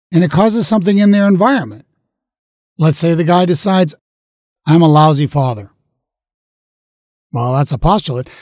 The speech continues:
That's obviously gonna influence how he's doing, but it's also gonna influence how the whole family is doing. And you can imagine what gets caused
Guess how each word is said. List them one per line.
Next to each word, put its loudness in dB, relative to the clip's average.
That's 0
obviously 2
gonna 2
influence 0
how 0
he's 6
doing, -4
but 4
it's 2
also 2
gonna 2
influence 2
how 0
the -2
whole 2
family 2
is -8
doing. -2
And 4
you 2
can 0
imagine 2
what 2
gets 0
caused -4